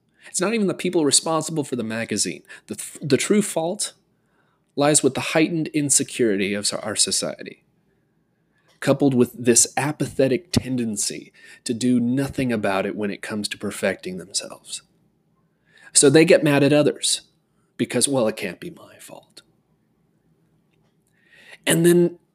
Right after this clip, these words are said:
and then we'll, eh, eh, let's continue. What about all the anorexics and the, and the bulimics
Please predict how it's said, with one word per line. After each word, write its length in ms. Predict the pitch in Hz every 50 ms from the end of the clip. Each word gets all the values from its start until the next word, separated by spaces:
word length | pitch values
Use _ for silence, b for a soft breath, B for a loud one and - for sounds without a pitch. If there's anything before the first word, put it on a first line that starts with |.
| _ _ -
and 160 | 156 160 170
then 160 | 175 175 175
we'll, 280 | 170 165 165 170 175 - 143 - -
eh, 100 | - 156 -
eh, 60 | 160 147
let's 200 | 185 196 185 -
continue. 480 | - 165 151 - - 135 120 110 107 B B B
What 160 | B 170 180 180
about 280 | 170 170 175 165 165
all 140 | 160 156 156
the 140 | 147 135 139
anorexics 760 | 143 143 143 139 143 151 147 - - - - 101 - - -
and 120 | 117 120
the, 100 | 123 127
and 240 | 127 - 123 113 120
the 60 | 117
bulimics 720 | 113 120 123 127 139 139 139 131 110 101 - - - -